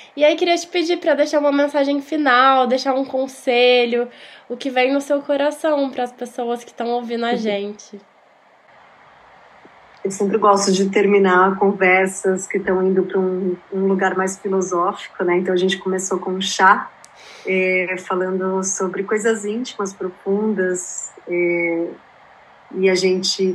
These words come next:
Speaker 2: termina agora pensando em possibilidades de futuro, e sempre é bom pensar, pra mim, eu gosto de pensar com um copo de vinho, <laughs> é, fazendo isso, porque
Speaker 1: Um
Speaker 2: também
Speaker 1: brinde,
Speaker 2: relaxa.
Speaker 1: né? Fazer um brinde.
Speaker 2: Faz-,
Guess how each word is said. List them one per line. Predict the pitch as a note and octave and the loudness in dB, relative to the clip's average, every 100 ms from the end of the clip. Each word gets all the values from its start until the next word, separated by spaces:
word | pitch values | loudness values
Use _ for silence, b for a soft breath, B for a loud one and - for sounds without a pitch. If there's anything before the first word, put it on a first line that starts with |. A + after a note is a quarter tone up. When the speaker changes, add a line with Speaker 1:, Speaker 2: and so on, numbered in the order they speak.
| - | 0
Speaker 2:
termina | F#3+ F#3+ F#3+ F#3+ F#3 | 0 2 4 4 2
agora | E3+ F3 F3 F3 F3 | 0 0 2 0 -4
pensando | - F3+ - F#3 G3 | -4 -4 -2 0 2
em | |
possibilidades | F#3+ G3 G3 F3+ F3+ F3+ F3+ E3+ | 2 0 -2 0 0 2 0 -2
de | E3+ E3+ | -8 -12
futuro, | - F3 F#3+ F#3 | -12 -8 -2 0
e | F3+ | 2
sempre | - F#3+ F#3+ F#3+ F3 | 2 0 2 4 4
é | F3+ | 2
bom | E3+ F3+ F#3 F#3+ | 2 4 4 2
pensar, | F3+ F#3 - E3+ E3 E3+ - - | 0 0 0 0 0 -4 -18 -6
pra | F#3 | -2
mim, | F#3 | 2
eu | F#3+ | 2
gosto | F3+ F#3 F3+ F3+ | 2 0 -2 -6
de | |
pensar | - F3+ F3+ E3+ | -2 -2 -2 -2
com | F3+ | 0
um | F3 | 2
copo | F3 F#3+ F#3+ | 2 0 0
de | F3 | -2
vinho, | E3+ F3 F#3+ A3 - G3+ | 2 4 4 0 -4 -8
<laughs> | G3 A#3 A#3 A3+ A#3 A3+ A3+ - - - - - | 0 2 2 0 -2 -4 -4 -6 -10 -20 -20 -4
é, | G3 F#3+ F#3+ F#3+ F#3+ F#3 F#3 F#3 | 2 4 4 2 2 0 -2 -4
fazendo | F#3+ F#3+ F#3+ F#3+ F#3 | -4 0 0 0 0
isso, | G3 G#3+ - - F#3 - | 0 -2 -6 -10 -10 -8
porque | F#3 - | -10 0
Speaker 1:
Um | A3 B3 | 2 2
Speaker 2:
também | F#3+ F3+ F#3+ | 2 4 4
Speaker 1:
brinde, | F#3+ F#3 | 4 4
Speaker 2:
relaxa. | E3+ - G3 B3 | 4 4 4 4
Speaker 1:
né? | A3+ | 2
Fazer | A#3+ | 2
um | A#3+ | 2
brinde. | G#3+ A3+ A3+ A3 G#3 F#3 | 0 0 0 0 -2 0
Speaker 2:
Faz-, | G3+ G3+ | 0 0